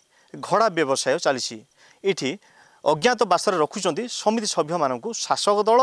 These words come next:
ଏବଂ ବିରୋଧୀ ଦଳ। ଆମେ ସିଧାସଳଖ ପ୍ରତିକାର ରଖିବା, ଯେହେତୁ କଟପାଡ଼, କଟପାଡ଼ରୁ ବିଜେପିରୁ ଆସିଛନ୍ତି, କିଛି କର୍ମକର୍ତ୍ତା ଆସିଛନ୍ତି, ଆଉ ବରିଷ୍ଠ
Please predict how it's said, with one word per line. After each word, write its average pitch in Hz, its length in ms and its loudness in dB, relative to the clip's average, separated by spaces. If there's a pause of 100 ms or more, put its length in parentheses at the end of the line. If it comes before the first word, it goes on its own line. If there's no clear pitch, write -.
(140)
ଏବଂ 143 260 0 (220)
ବିରୋଧୀ 190 320 2
ଦଳ। 117 180 -2 (420)
ଆମେ 185 160 0
ସିଧାସଳଖ 202 600 -2
ପ୍ରତିକାର 190 360 -2
ରଖିବା, 196 300 -2 (300)
ଯେହେତୁ 156 240 -2
କଟପାଡ଼, 196 460 2 (540)
କଟପାଡ଼ରୁ 190 420 2
ବିଜେପିରୁ 165 500 0
ଆସିଛନ୍ତି, 185 480 0
କିଛି 170 200 -10
କର୍ମକର୍ତ୍ତା 170 500 -2
ଆସିଛନ୍ତି, 196 300 -2
ଆଉ 190 80 2
ବରିଷ୍ଠ 156 360 0